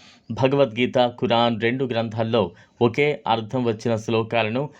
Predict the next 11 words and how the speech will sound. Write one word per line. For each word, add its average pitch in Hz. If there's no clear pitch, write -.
ఐదు 147
వందల 131
వరకు 113
గుర్తించాను 113
అనంది. 113
గీత 165
చదివే 127
సమయంలో 113
కొన్ని 120
శ్లోకాల 117
తాత్పర్యం, 113